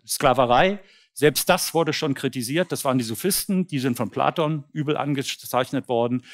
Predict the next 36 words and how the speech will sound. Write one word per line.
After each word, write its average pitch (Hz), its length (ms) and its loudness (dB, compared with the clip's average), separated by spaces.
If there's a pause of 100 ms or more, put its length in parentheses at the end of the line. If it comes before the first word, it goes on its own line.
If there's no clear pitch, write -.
(260)
Aber 127 160 0
Griechenland 202 480 2
hat - 220 -4
alles 226 420 4
schon 120 220 -2
gehabt. 104 540 -2
Ja, 160 360 -2
das 160 240 2
ist, 170 220 -4
wenn 156 140 2
Sie 147 120 -6
zurückgehen, 196 640 0 (320)
unsere 202 400 8
Wurzel, 120 640 0
unsere 170 520 4 (100)
geistige 156 560 0
Wurzel 139 480 -2
liegt 131 320 -4
da. 139 280 2 (460)
Das 165 240 0
ist - 80 -6
das, 160 160 -4
was 151 180 -2
wir 156 140 2
kapieren 113 440 -4
müssen. 98 280 -8
Wenn 165 160 2
wir 170 140 2
also 151 280 -2
über 143 200 -4
den 131 160 -4
Chinesen 180 600 -2
reden, 170 560 -2
dann 117 200 -4
ist - 200 -6
das - 400 -2